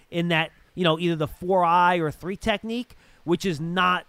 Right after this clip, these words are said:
a defensive end traditionally, which is lined up, as Jeff knows, a defensive end, Charlie, is lined up outside the outside shoulder of the offensive tackle.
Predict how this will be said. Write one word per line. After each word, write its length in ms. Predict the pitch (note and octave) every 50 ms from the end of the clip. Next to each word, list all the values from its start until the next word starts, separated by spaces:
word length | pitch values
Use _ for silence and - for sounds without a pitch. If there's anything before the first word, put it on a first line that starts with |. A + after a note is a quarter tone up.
| _ _
a 80 | - E3+
defensive 720 | D3+ A2+ C3 F3 F#3+ - - F3 D#3+ D3+ - D3+ D3 B2
end 220 | D#3 D3+ D3 C#3+
traditionally, 720 | - - D3 D3+ E3+ D#3+ - E3+ D3 C3+ C3 B2+ B2 A#2 - _ - - _ _
which 200 | - D3+ E3+ -
is 120 | F3+ D#3 B2+
lined 360 | E3+ E3+ E3+ F3 F3 E3 D#3+
up, 240 | D#3 D3+ - - - _ _ _
as 160 | - D3+ D#3 B2+
Jeff 320 | - - A3+ G#3+ - -
knows, 380 | D#3+ D#3+ D3 C#3 C3+ C3 - - _ _ _ -
a 80 | D#3+
defensive 520 | D3+ F3+ C4+ D4+ - C#4+ C#4 - A#3+ A3+ G3
end, 160 | G#3+ G#3+ G3+
Charlie, 340 | - A3+ A3 G#3+ G#3+ F#3+ F3
is 120 | E3 C3+
lined 260 | E3 E3+ E3+ F3 F3 E3+
up 140 | D#3+ - _ _ _ _ -
outside 720 | F#3 G3+ A#3+ A#3 - - - - A3 F#3 F#3 F#3 F#3 F3 D#3
the 120 | F3 D#3+ -
outside 640 | E3 E3+ F#3 - - - - F#3+ E3 E3 D#3+ C#3+ -
shoulder 640 | - - E3+ D3+ D3+ D3+ C#3 C#3 B2+ A#2 A2 G2 _ _ _ _ _ _ _ -
of 180 | D#3+ D#3+ D3+
the 120 | D3+ E3+ D#3+
offensive 540 | D#3+ E3 D#3+ - E3+ D#3 D3+ - C#3+ B2+
tackle. 500 | - D3+ D#3 D#3 E3 - G#3+ A3+ A#3 A#3+